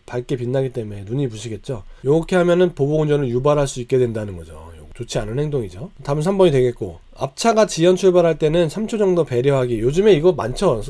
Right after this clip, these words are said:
교차로 같은데 여기 서서 기다리고 있는데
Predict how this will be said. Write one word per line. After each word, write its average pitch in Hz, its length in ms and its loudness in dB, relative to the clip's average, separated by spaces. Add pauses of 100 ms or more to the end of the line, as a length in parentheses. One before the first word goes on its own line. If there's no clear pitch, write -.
교차로 180 280 2
같은데 143 600 0 (160)
여기 120 120 -6
서서 190 260 -2
기다리고 156 420 0
있는데 123 480 -4